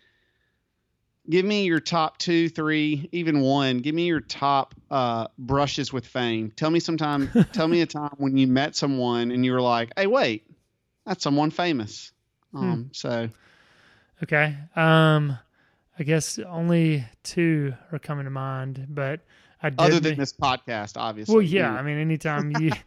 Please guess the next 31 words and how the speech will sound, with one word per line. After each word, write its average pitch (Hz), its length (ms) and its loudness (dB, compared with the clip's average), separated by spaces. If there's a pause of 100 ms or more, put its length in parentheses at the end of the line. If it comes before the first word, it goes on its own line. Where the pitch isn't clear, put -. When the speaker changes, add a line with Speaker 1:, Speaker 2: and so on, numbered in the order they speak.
(140)
Speaker 1:
<laughs> - 280 -20
Speaker 2:
you 170 300 6
answer 165 340 0
the 147 140 0
call 156 240 0
on 143 180 -2
Skype, 147 460 -2
it's - 100 -16
like, 147 120 -8
"Wow, 123 380 -10 (100)
I'm 151 180 -4
really 147 500 -2 (120)
talking 147 340 -8
to 131 100 -16
him." - 1000 -16
Um, 143 540 0 (760)
so 175 480 4
Adam 175 340 4
Duritz, 156 460 4
do 160 100 -2
you 156 60 0
know 143 120 0
who 151 60 0
that 147 160 0
is? 170 280 -4 (1300)
Speaker 1:
Uh, 147 360 0
tell 180 240 -4
us 170 100 -4
who 151 100 -4
he 123 140 -2
is. 117 260 -8